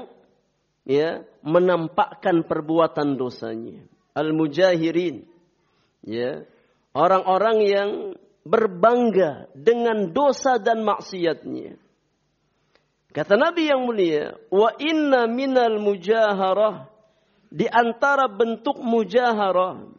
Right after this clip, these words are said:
ya, ini seseorang memamerkan dosanya, berbangga dengan dosanya,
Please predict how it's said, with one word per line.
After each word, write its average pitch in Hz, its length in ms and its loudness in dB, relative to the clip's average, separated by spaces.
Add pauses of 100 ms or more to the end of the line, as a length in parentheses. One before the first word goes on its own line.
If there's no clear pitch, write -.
(680)
ya, 147 400 -2 (760)
ini 165 160 0
seseorang 247 540 2
memamerkan 254 720 0
dosanya, 226 880 0 (1040)
berbangga 294 640 2
dengan 269 400 0
dosanya, 247 800 -2